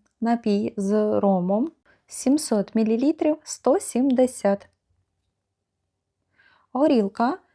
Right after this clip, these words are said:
ціна сто двадцять п'ять двадцять. І горілка делікатна м'яка від Неміров, двісті п'ять п'ятдесят. Пам'ятайте, що надмірне споживання алкоголю може зашкодити вашому здоров'ю.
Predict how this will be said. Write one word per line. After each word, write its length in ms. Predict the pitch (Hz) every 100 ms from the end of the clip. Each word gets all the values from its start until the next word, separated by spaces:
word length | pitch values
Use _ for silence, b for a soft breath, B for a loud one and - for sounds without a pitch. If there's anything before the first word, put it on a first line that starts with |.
| _ -
ціна 380 | - 208 196 -
сто 260 | - 240
двадцять 480 | 202 202 196 208 202
п'ять 220 | 185 175
двадцять. 600 | 175 196 196 - 269 311 _ _ _ -
І 140 | 294
горілка 580 | 254 226 214 220 220 202
делікатна 760 | 202 202 202 - 190 - 185
м'яка 540 | 185 190 208 220 302 392 b b b
від 140 | 233 247
Неміров, 540 | 247 240 240 240 - -
двісті 420 | 202 233 - 269
п'ять 320 | - 202 -
п'ятдесят. 580 | 247 220 214 190 196 - _
Пам'ятайте, 540 | 202 196 202 190 190
що 180 | - -
надмірне 560 | 208 208 208 202 190 190
споживання 680 | - 196 190 190 185 185
алкоголю 520 | 190 190 208 247 302 311
може 320 | 196 202 202
зашкодити 720 | 185 - - 247 285 277 254 233
вашому 480 | 175 202 - 185
здоров'ю. 580 | 175 - 185 185 190 190